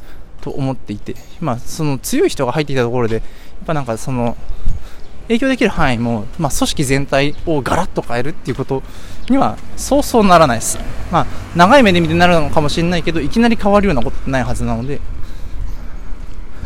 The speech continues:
で、しかもまあやっぱ知らなきゃいけない、えっと、知識っていうのも増えていく、うーん、っていうのはまあ傾向としてあると思っていて、まあ、だからこそこうなんか確率的な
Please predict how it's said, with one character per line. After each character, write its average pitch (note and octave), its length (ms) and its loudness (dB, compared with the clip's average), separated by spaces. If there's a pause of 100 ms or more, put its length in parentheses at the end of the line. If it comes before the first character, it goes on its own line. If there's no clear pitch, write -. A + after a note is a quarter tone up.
(880)
で、 G3 100 0
し - 80 -6
か A3+ 120 4
も C#3 120 2
ま B2+ 120 2
あ - 20 4
や A#2+ 80 2
っ - 20 -2
ぱ A#2 60 -4
知 - 120 0
ら G#3 80 2
な A3 120 4
き C3+ 80 4
ゃ - 20 4
い A2+ 60 0
け B2+ 100 2
な A#2+ 100 6
い、 A#2+ 100 8 (220)
え C3+ 80 -4
っ A#2 40 -2
と、 - 180 0
知 - 160 -2
識 - 200 -2
っ G#2+ 40 -6
て - 160 0
い - 20 0
う - 20 2
の G3 80 0
も A#2 60 -4
増 C#3 160 -4
え A#2 40 0
て - 120 -6
い G2 60 -6
く、 - 180 -4 (1120)
う D3 40 0
ー B2+ 400 -2
ん、 C3 40 -2
っ - 20 -2
て - 100 -2
い F#3 60 2
う - 20 -2
の G3+ 60 0
は F3+ 80 4
ま A#2+ 100 4
あ - 20 2
傾 E3 200 4
向 D#3+ 120 0
と D#3 100 0
し - 60 0
て - 120 -2
あ D#3+ 80 0
る B2+ 100 -2
と - 120 0
思 G#2 140 -2
っ - 20 -6
て - 180 -6
い - 40 -6
て、 - 300 -4 (1300)
ま G#3+ 60 2
あ、 - 20 2
だ C4+ 100 2
か D4 100 4
ら C#4+ 100 2
こ D4+ 100 0
そ A#3+ 180 -2
こ E3+ 180 -4
う D#3+ 40 0
な D#3+ 80 2
ん - 20 -4
か D3+ 80 -2
確 D#3+ 280 2
率 E3+ 160 -4
的 F3+ 200 -2
な F3+ 260 0